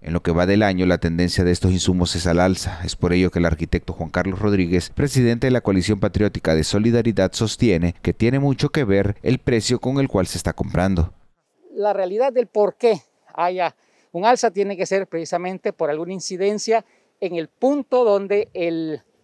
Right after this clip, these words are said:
Speaker 2: precio del carburante haya tenido alguna incidencia de alza, no así en el mercado completo de Estados Unidos. Por lo tanto, es una situación que el gobierno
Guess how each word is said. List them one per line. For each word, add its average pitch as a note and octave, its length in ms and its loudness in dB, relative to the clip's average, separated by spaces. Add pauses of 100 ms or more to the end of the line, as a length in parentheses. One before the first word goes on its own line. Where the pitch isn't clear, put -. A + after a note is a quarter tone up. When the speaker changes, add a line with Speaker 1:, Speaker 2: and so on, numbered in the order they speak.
(760)
Speaker 2:
precio G3+ 520 4
del D#3+ 160 -2
carburante G#3 680 0 (400)
haya G3+ 400 0
tenido F#3+ 440 -2
alguna E3+ 300 -2
incidencia F#3 600 -8
de C#3+ 100 -6
alza, C#4 420 -2 (440)
no F#3+ 320 0
así A3+ 280 -4
en G3 140 -2
el E3 220 -8 (100)
mercado F#3+ 600 -4 (260)
completo E3+ 380 -6
de D#3 80 0
Estados D3 340 -8
Unidos. G2+ 320 -20
Por C3+ 140 -16
lo C#3+ 80 -12
tanto, C4+ 420 -6 (240)
es E3+ 220 -6
una F#3+ 160 -10
situación F3+ 520 -6
que G3 300 -4
el F#3 140 -6
gobierno F#3+ 340 -10